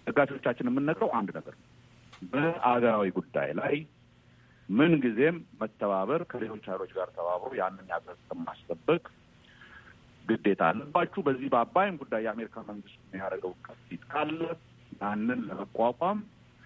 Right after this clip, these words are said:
ከሁሉም ኢትዮጵያውያን ጋር ሆናችሁ፣ እ፣ መስራት አለባችሁ። በዚህ ጉዳይ ላይ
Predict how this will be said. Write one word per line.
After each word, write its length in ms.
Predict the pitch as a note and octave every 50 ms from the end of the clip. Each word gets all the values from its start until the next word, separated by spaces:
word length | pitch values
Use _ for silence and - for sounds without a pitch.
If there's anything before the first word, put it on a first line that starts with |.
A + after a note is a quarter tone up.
| - - -
ከሁሉም 340 | - - A2 A2 G#2+ G2+ G2
ኢትዮጵያውያን 580 | F#2+ G#2+ F2 - F#2+ F#2+ F#2+ F#2 F#2 F#2 F#2+ F2+
ጋር 200 | F#2 G2 G2 -
ሆናችሁ፣ 520 | F#2 F2+ F2 E2+ E2+ - - - F#3 F#3 - - - - - - - -
እ፣ 100 | - F2 E2 E2+ E2+ E2+ D#2+ D#2+ - - - - - - - - - - - - - -
መስራት 420 | F#2+ G2+ A2 - - A2+ A2 G#2 G#2+
አለባችሁ። 680 | G2 F#2+ F#2 F#2 F2+ - - G2 F#2+ F#2 - - - E3+ F#3+ A3 - B3
በዚህ 320 | A3+ A3 G3+ F3+ G3+ G3 F#3+ F3 - -
ጉዳይ 300 | - - C3 - - C3+
ላይ 180 | C3+ D3 D#3+